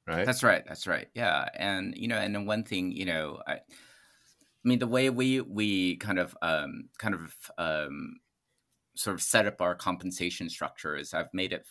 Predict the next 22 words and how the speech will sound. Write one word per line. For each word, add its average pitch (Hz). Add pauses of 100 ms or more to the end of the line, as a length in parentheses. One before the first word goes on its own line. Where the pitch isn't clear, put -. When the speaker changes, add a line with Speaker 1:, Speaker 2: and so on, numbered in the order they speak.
(220)
Speaker 2:
very 90
clear 82
to 82
our 69
staff, 78
you 82
know, 73
we 78 (220)
kind 90
of 76
work 90
on, 78
you -
know, 65
twelve 87
months 78
base 78
pay 92 (500)
and, 80
you 87
know, 76
bo-, 92